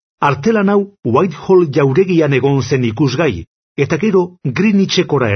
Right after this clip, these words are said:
eraman zen Carlos Lehenaren emazte zen Henrietta Maria erreginaren nahiari jarraituz.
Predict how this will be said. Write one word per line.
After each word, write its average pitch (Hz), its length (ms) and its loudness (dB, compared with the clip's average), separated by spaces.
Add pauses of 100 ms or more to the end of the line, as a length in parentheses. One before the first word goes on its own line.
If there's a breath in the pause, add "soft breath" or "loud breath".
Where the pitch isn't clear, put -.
eraman 120 360 0
zen 127 380 -2 (300)
Carlos 180 400 0
Lehenaren 180 560 2
emazte 143 420 -2
zen 170 380 0
Henrietta 127 600 0
Maria 156 460 -2
erreginaren 143 760 -2
nahiari 120 480 -2
jarraituz. 98 640 -4